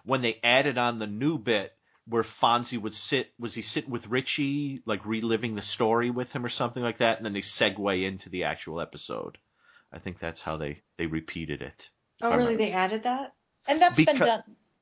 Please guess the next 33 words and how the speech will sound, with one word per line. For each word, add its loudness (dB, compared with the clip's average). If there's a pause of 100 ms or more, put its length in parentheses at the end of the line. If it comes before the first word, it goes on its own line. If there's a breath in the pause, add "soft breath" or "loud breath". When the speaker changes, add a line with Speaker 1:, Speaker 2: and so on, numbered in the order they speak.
(100)
Speaker 3:
And 2
that's 6
been 4
done 4
a-, -2
again 4
and 0
again 0
on -6
T -6
V. -8 (400)
Speaker 1:
Yeah, 4
that, 4 (160 loud breath)
that 8
was 0
because 0
the -4 (100)
Guess 2
Who's -2
Coming -4
to -8
Christmas -4
was -8
during 2
season, -4 (420 soft breath)
the 0
first 6
two 2
seasons 0
when -2
the -2
show 4
was -2